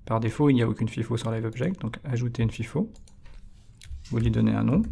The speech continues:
là dans l'exemple My fifo, mais vous, vous êtes libre d'y donner le nom que vous souhaitez. Vous avez votre fifo qui apparaît, vous pourrez voir le nombre de messages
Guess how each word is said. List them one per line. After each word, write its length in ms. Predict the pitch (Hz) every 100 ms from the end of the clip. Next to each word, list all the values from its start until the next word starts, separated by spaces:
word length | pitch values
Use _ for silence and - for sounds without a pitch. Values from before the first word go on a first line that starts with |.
| - - - - -
là 80 | 113
dans 100 | 110
l'exemple 360 | 110 110 120 117
My 160 | 113 110
fifo, 460 | - 120 160 220 - - - - - - -
mais 220 | 113 123 131
vous, 100 | 120
vous 200 | 117 113
êtes 180 | 110
libre 260 | 131 123 113
d'y 80 | 110
donner 320 | 107 107 107
le 100 | 127
nom 220 | 127 123
que 100 | 120
vous 120 | 110
souhaitez. 280 | 104 - - 190 - - - - - - - - - - - - - - - - - -
Vous 100 | 127
avez 160 | 113 113
votre 180 | 113 117
fifo 300 | 143 - 123
qui 140 | 120
apparaît, 340 | 113 117 131
vous 140 | 175 151
pourrez 320 | - 156 147
voir 280 | 139 160 180
le 120 | 143
nombre 240 | 143 175
de 100 | 165
messages 640 | 143 139 - 127 131 135